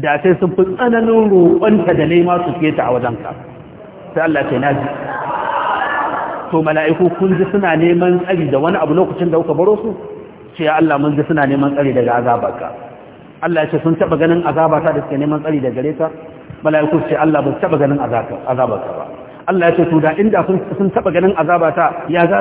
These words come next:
su yi?" Ce, "Ya Allah, sai sun fi tsananin jin tsoron guje wannan azabarta ta." Sai Allah ya ce, "Na ji." Mala'iku, dan me suke wannan abin da suke yi a watar wayar? Mala'iku ce, "Allah, suna yi ne domin ka." Allah ce,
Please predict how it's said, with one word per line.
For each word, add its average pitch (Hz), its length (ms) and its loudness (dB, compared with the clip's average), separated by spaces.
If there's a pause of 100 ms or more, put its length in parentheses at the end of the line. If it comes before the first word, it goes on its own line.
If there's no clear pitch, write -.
su 175 60 0
yi?" - 140 0 (520)
Ce, 185 120 0
"Ya 170 180 2
Allah, 175 240 2
sai 165 180 2
sun 165 140 2
fi 170 100 2
tsananin 185 540 2
jin 208 240 2
tsoron 180 340 2 (300)
guje 160 240 2
wannan 160 420 4
azabarta 127 480 0
ta." 90 140 -12 (540)
Sai 170 100 0
Allah 151 200 2
ya - 60 -2
ce, 127 100 -2
"Na 123 160 0
ji." 110 140 -8 (1200)
Mala'iku, 185 520 2
dan 240 240 4
me 240 160 2
suke 233 240 0
wannan 208 460 2
abin 196 240 -2
da 190 80 0
suke 190 180 -6
yi 185 220 2
a 151 80 -2
watar 170 240 2
wayar? 160 320 2 (580)
Mala'iku 180 480 0
ce, 196 160 0
"Allah, 240 480 2
suna 226 240 2
yi 208 100 0
ne 202 140 2
domin 185 320 4
ka." - 200 0 (680)
Allah 175 240 0
ce, 170 80 -2